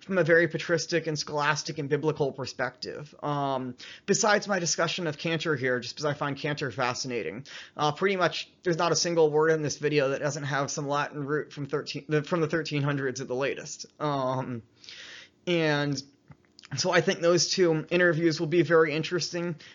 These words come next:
And then also, when you support me by giving money on Patreon, I use that,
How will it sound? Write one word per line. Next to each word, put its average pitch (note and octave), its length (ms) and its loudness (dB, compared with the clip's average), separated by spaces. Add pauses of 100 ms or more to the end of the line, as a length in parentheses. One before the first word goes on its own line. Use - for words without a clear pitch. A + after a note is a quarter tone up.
And G3+ 80 0
then G#3+ 80 0
also, F#3 560 2 (680)
when G#3 160 0
you A3+ 100 2
support - 480 0
me F#3 160 -4
by D#3+ 140 0
giving F3 300 0
money E3 260 -2
on D3+ 160 -4
Patreon, D#3 640 -2
I D#3 120 2
use F3 400 0
that, C3 360 -4